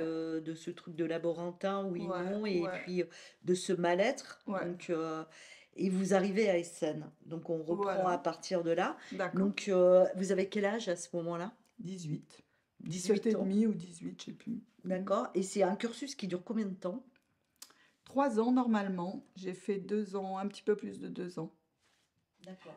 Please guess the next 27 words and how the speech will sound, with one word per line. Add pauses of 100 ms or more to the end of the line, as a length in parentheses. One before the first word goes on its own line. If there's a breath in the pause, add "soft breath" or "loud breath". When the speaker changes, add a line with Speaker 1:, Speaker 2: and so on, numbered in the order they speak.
Speaker 2:
Mais
trois
ans
normalement (400)
dans
cette,
euh, (160)
enfin,
formation
de
danse. (560 loud breath)
Et
j'arrive,
euh,
bon, (100)
comme
ça,
si,
ça
peut
être
important
pour
la
suite. (480 loud breath)
J'arrive,
euh,